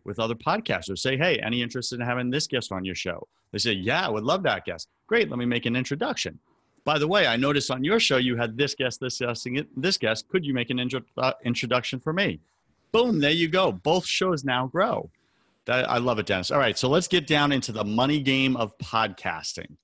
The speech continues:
How much gross revenue did your podcast do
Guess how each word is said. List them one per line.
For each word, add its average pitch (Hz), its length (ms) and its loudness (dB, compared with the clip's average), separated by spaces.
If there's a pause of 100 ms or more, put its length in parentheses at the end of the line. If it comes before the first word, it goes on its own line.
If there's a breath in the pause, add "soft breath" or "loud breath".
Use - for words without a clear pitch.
(340 soft breath)
How 156 160 2
much 233 280 0
gross 139 320 4
revenue 110 460 2
did 104 220 -4
your 110 200 -2
podcast 135 640 -2
do 98 400 -2